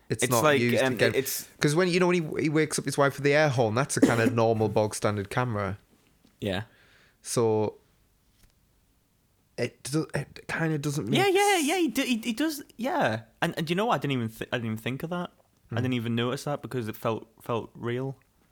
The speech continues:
Speaker 1: Yeah.
Speaker 2: 'Cause they probably <laughs> used the proper camera for that.
Speaker 1: Yeah.
Speaker 2: But, um, yeah.
Speaker 1: So
Speaker 2: So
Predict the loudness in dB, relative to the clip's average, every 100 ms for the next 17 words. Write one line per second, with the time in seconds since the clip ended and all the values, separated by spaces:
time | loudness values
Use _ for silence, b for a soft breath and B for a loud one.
0 | -12 -10 -10 _ -8 -6 -6 -8 -8 -6
1 | -6 -6 -6 -6 -6 -8 -8 -8 -10 -10
2 | -18 -12 -10 -10 -14 -18 -18 -12 -8 -4
3 | -2 -2 0 0 2 0 -2 0 2 4
4 | 4